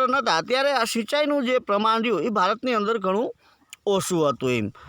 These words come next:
અને આપણી જે સિંચાઈની સગવડતાઓ જે છે, એ પણ ઘણી બધી ઓછી હતી. આપણે જાણીએ કે એ સમયે આપણે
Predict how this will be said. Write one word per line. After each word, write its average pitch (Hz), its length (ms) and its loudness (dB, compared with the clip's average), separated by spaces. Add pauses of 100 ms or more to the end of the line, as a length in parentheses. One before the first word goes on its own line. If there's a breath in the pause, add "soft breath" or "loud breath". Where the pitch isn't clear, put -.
(120 loud breath)
અને 233 160 0
આપણી 285 320 0
જે 285 140 0
સિંચાઈની 285 640 0
સગવડતાઓ 233 720 0
જે 208 180 2
છે, 175 160 2 (400 loud breath)
એ 240 140 0
પણ 254 160 -2
ઘણી 226 280 0
બધી 226 220 0
ઓછી 190 380 0
હતી. 147 240 0
આપણે 175 240 0
જાણીએ 180 460 2
કે 190 200 -2 (840 loud breath)
એ 262 120 2
સમયે 220 400 2
આપણે 190 260 2